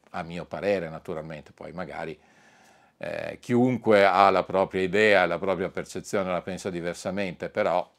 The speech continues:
secondo me assolutamente non ha molto senso, anche, ripeto, alla luce del rapporto fra il costo della cassa e il costo della modifica, perfettamente integrato, perfettamente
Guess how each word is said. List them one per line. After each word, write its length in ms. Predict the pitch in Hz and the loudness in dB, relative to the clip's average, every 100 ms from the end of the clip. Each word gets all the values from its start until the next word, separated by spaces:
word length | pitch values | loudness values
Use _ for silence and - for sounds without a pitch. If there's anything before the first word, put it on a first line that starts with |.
| _ | _
secondo 800 | - - 143 110 120 98 98 | -8 2 4 4 2 2 2
me 360 | 101 87 85 85 | 0 -2 -6 -10
assolutamente 1080 | - 85 - 85 85 92 85 76 73 87 - | -14 -12 -10 -12 -8 -8 -8 -12 -10 -10 -10
non 380 | - 90 98 92 | -12 -8 -6 -4
ha 100 | 90 | -4
molto 280 | 87 82 143 | -6 -6 -6
senso, 640 | - 98 95 101 160 180 - _ _ _ | -4 -4 -4 -2 0 0 -4 _ _ _
anche, 440 | - 185 127 98 104 | 8 8 8 2 -2
ripeto, 580 | 113 110 127 82 98 - | -2 2 2 2 -4 -2
alla 280 | 110 104 135 | 2 2 0
luce 480 | 101 82 - 156 | -2 -4 -4 -4
del 280 | 98 104 90 85 | -2 -2 -2 -6
rapporto 640 | 98 - 143 113 82 - | -8 2 6 6 6 -4
fra 180 | - 95 | -6 -6
il 100 | 87 | -2
costo 280 | 127 107 90 | -2 -4 -4
della 180 | 117 | -4
cassa 520 | 156 78 76 - 113 - | -4 -6 -8 -8 -8 -4
e 80 | 123 | -6
il 80 | |
costo 280 | 90 73 - | -6 -12 -12
della 140 | 82 80 | -10 -10
modifica, 580 | 78 76 - - - | -12 -16 -20 -16 -14
perfettamente 840 | - - 143 - 104 110 95 95 113 | -14 0 0 0 -4 -4 -4 -6 -8
integrato, 640 | 92 98 87 73 73 87 | -8 -6 -6 -6 -8 -12
perfettamente 960 | - 107 92 104 - 98 80 78 - | -8 -8 -8 -10 -8 -8 -10 -12 -14